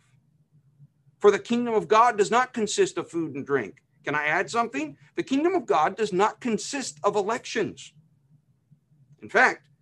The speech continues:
God's not elected. God's king. He doesn't get any validation. There's no electoral college vote. He is king. He is the ultimate in authority. So the kingdom that he reigns over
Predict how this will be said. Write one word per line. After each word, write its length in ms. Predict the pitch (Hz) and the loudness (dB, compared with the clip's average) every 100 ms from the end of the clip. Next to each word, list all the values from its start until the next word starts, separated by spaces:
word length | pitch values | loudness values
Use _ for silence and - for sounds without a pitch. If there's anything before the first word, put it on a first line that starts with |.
| _ | _
God's 300 | 180 262 160 | 2 2 2
not 200 | 160 175 | 2 2
elected. 500 | 185 226 - 175 139 _ _ _ _ _ _ _ | 4 2 2 -2 -2 _ _ _ _ _ _ _
God's 220 | - 240 | -2 -2
king. 320 | - 247 139 - _ _ _ _ - _ _ _ _ _ _ _ | -4 -4 -4 -8 _ _ _ _ -20 _ _ _ _ _ _ _
He 120 | 175 | 2
doesn't 240 | 202 214 233 | 4 4 4
get 140 | 214 | 4
any 180 | 233 233 | 4 4
validation. 680 | 208 208 208 180 - 202 220 _ _ _ | 4 6 6 4 2 -4 -6 _ _ _
There's 200 | 156 175 | -2 2
no 140 | 196 208 | 4 4
electoral 420 | 202 208 220 208 | 2 2 2 2
college 440 | 208 196 180 147 | 2 0 0 -6
vote. 440 | 135 202 127 - _ _ _ _ _ | -2 -2 -2 -12 _ _ _ _ _
He 160 | _ 190 | _ -2
is 100 | - | -2
king. 440 | - - 214 82 _ _ _ - _ _ _ _ _ _ | 0 -2 -2 -4 _ _ _ -20 _ _ _ _ _ _
He 120 | 208 | 2
is 120 | 202 | 2
the 140 | 185 196 | 2 0
ultimate 520 | 202 233 208 156 92 _ - | 2 2 0 -2 -6 _ -4
in 140 | 160 | -2
authority. 480 | 151 147 117 85 - _ _ _ _ _ _ _ | -2 -2 -4 -6 -18 _ _ _ _ _ _ _
So 140 | - 208 | 2 2
the 80 | |
kingdom 600 | 226 - 349 320 226 120 - _ _ | 4 4 4 4 0 0 -10 _ _
that 140 | - 151 | -8 -8
he 240 | - 285 | -4 0
reigns 380 | 359 226 156 127 | 2 2 2 -2
over 260 | 123 107 | -6 -8